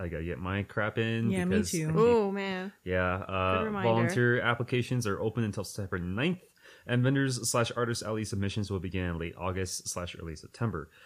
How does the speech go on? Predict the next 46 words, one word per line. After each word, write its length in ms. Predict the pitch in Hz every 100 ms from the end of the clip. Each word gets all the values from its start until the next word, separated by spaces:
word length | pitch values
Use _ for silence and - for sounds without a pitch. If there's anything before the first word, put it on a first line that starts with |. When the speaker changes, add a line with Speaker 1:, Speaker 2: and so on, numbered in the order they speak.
| - -
Speaker 1:
So, 420 | - - 120 92 92
uh, 380 | 110 104 101 -
in 60 | 123
terms 200 | 113 120
of 60 | 113
upcoming 300 | 117 117 113
events, 260 | 107 123 -
though, 120 | 160
you're 140 | 127
going 160 | 101 101
to 80 | 92
see 200 | - 101
us 100 | 95
at 100 | 95
Edmonton 280 | 90 98 107
Expo 360 | 113 - 127 127
during 160 | 95
September 300 | 87 - 90
twenty-third 420 | 87 92 85 87 82
to 40 |
twenty-fifth. 400 | - 82 117 123
So, 340 | - - 85 80
uh, 160 | 78
visit 220 | 76 82 85
our 60 |
table 260 | 82 82 92
for 120 | 85
new 180 | 78 78
merchandise 560 | 76 92 117 120 120 -
and 100 | 80
a 40 |
chance 180 | 87 87
to 100 | -
pre-purchase 520 | - 87 90 85 80
your 240 | 78 73 78
Aurora 180 | - 82
twenty 160 | - 71
sixteen 280 | - - 78
pass. 320 | 98 101 - - - -
I'm 340 | - 98 98 98
really 240 | 107 107 101
looking 200 | 90 92
forward 180 | 90 87
to 60 |
Edmonton 280 | 82 82 85
Expo. 300 | 82 90 87